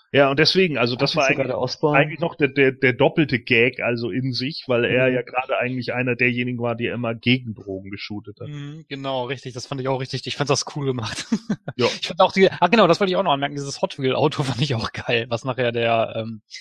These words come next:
Speaker 3: der Lewis fährt.
Speaker 1: Ja, es war
Speaker 3: Dieses
Speaker 1: sowieso geil, dass sie so viele Hot Wheels da drinne hatten. Das
Speaker 3: Ja,
Speaker 1: war eine
Speaker 3: richtig.
Speaker 1: geile Idee eigentlich. Also das war schon ziemlich witzig.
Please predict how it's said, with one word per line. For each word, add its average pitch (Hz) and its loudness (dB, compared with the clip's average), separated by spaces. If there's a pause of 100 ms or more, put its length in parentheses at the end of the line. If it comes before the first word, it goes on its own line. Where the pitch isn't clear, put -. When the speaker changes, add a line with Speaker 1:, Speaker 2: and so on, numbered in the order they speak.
(240)
Speaker 3:
der 127 4
Lewis 123 2
fährt. 113 0 (220)
Speaker 1:
Ja, 127 4
es 135 6
war 139 6
Speaker 3:
Dieses 143 2
Speaker 1:
sowieso 170 0
geil, 156 6
dass 131 4
sie 127 -2
so 120 0
viele 190 2
Hot 120 2
Wheels 110 0
da 110 -2
drinne 110 -2
hatten. 139 0
Das 175 6
Speaker 3:
Ja, 170 6
Speaker 1:
war 175 6
eine 175 2
Speaker 3:
richtig. 165 -4
Speaker 1:
geile 117 -4
Idee 113 -2
eigentlich. 107 -2
Also 117 -2
das 135 -4
war 160 0
schon - -10
ziemlich 123 -8
witzig. 131 -6